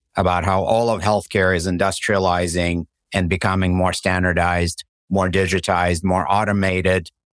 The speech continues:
but it's not a straight and easy path.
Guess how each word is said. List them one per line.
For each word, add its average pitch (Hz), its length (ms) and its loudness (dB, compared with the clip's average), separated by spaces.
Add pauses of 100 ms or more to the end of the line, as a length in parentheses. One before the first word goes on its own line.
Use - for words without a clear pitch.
but 95 220 2
it's 92 220 -2
not 101 480 0
a 92 160 2
straight 98 580 0
and 95 140 0
easy 92 340 0
path. 92 380 -2